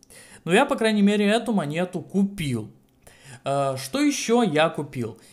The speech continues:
Еще я купил Космос. Космос или, если по-другому, то Атом. Атом ю эс ди ти, вот от-,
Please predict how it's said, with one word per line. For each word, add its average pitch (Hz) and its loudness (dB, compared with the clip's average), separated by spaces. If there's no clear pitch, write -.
Еще 151 -4
я 262 0
купил 214 -4
Космос. 180 0
Космос 233 2
или, 147 -2
если 123 -4
по-другому, 233 0
то - 2
Атом. 120 2
Атом 233 2
ю 156 -2
эс 143 -6
ди 139 -6
ти, 233 2
вот 151 -4
от-, 120 -8